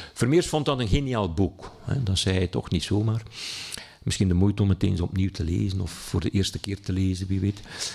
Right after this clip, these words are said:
En er gebeuren dan ook in het boek zo ogenschijnlijke bovennatuurlijke zaken, zo een verschijning al hier en al daar, een mirakeltje enzovoort.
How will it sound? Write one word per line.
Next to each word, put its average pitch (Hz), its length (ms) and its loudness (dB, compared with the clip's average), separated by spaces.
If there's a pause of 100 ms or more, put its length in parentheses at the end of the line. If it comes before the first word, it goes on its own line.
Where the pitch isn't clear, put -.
(320)
En 147 420 2
er 147 120 4
gebeuren 165 400 4
dan 180 160 4
ook 202 140 4
in 202 80 2
het 139 140 2
boek 180 200 -2
zo 202 280 6
ogenschijnlijke 165 760 2
bovennatuurlijke 156 1160 4
zaken, 135 480 2
zo 143 160 4
een 131 120 4
verschijning 110 520 0
al 95 100 4
hier 120 160 4
en 107 100 2
al 85 140 0
daar, 107 300 2
een 98 120 2
mirakeltje 101 540 2
enzovoort. 104 500 0